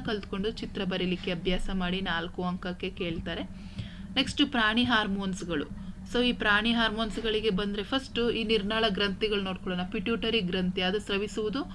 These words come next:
ಯಾವ ಹಾರ್ಮೋನ್ ಅಂತ ಕೇಳ್ಬೋದು. ಬೆಳವಣಿಗೆ ಹಾರ್ಮೋನ್, ಅದರ ಕಾರ್ಯ ಬೆಳವಣಿಗೆ ಮತ್ತೆ ಅಭಿವರ್ಧನೆನ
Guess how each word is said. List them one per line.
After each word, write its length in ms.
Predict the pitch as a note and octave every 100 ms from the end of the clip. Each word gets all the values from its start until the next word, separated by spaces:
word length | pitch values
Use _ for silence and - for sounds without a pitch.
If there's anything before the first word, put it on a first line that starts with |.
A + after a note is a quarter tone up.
| - - - G#3+
ಯಾವ 260 | G#3+ A3+
ಹಾರ್ಮೋನ್ 460 | A#3 G#3+ G3+ G3+ F#3+
ಅಂತ 140 | F#3
ಕೇಳ್ಬೋದು. 520 | A3 G#3 F#3+ F3+ F3+
ಬೆಳವಣಿಗೆ 520 | F3+ F3+ F#3 F#3+ F#3+ G3
ಹಾರ್ಮೋನ್, 480 | F#3+ F3+ F3 F3
ಅದರ 180 | F#3 G3+ G#3
ಕಾರ್ಯ 420 | G#3+ G3+ G#3+ A#3 C4+ - - - -
ಬೆಳವಣಿಗೆ 460 | G3 G#3 G#3 G3+ G#3
ಮತ್ತೆ 280 | G3+ F#3+ A#3+
ಅಭಿವರ್ಧನೆನ 680 | F#3+ G3 F#3+ F3+ F#3+ F#3+